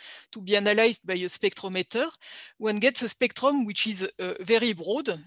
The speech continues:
and which is a continuum. If one now, now allows two pulses from such a laser to be analyzed by the spectrometer, they will interfere. So they, one still gets a very broad spectrum, but now the envelope of the spectrum is modulated,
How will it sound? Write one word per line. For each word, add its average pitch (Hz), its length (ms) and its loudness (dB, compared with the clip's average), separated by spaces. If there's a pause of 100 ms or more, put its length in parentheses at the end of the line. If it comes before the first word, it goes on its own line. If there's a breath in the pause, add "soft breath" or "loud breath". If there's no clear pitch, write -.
(100)
and 196 180 -6
which 196 240 -2
is 233 100 0
a 240 80 0
continuum. 196 800 -6 (580 loud breath)
If 220 160 -10
one 240 180 4
now, 277 340 4
now 262 220 6
allows 269 540 2 (580)
two 339 140 -4
pulses 233 800 2
from 202 280 -6
such - 320 -4
a 220 60 -2
laser 208 420 2 (160)
to 190 100 -18
be 185 300 -2
analyzed 190 720 0
by 180 120 -6
the 180 120 -8
spectrometer, 185 720 -6
they 240 140 0
will 220 200 0
interfere. 240 760 2 (640 loud breath)
So 247 240 -2
they, 220 360 0 (180)
one 208 220 -6
still 277 480 2
gets 254 300 2
a 214 60 -2
very 220 240 6
broad 214 240 -2
spectrum, 262 580 2
but 196 160 -2
now 226 220 2
the 214 160 0
envelope 233 420 2
of 208 120 -2
the 220 100 -4
spectrum 254 480 0
is 208 160 0
modulated, 220 840 0